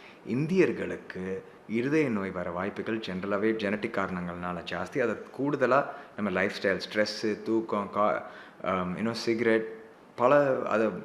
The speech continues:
விஷயங்கள் வேற நமக்கு இன்னும் கூட ஹையர் ரிஸ்க்ல போடுது. சர்க்கரை வியாதி, இதெல்லாமே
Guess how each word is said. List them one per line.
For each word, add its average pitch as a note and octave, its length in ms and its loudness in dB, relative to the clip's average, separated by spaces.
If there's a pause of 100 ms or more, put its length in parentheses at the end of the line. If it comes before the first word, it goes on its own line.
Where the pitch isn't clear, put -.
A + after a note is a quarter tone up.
(120)
விஷயங்கள் A2+ 400 0
வேற G2 200 0
நமக்கு G2 280 -4
இன்னும் G#2+ 180 0
கூட A#2+ 180 4
ஹையர் G#2+ 440 4
ரிஸ்க்ல B2+ 200 -4
போடுது. F#2+ 400 -6 (360)
சர்க்கரை G#2+ 380 2
வியாதி, G2 260 0
இதெல்லாமே A2+ 540 0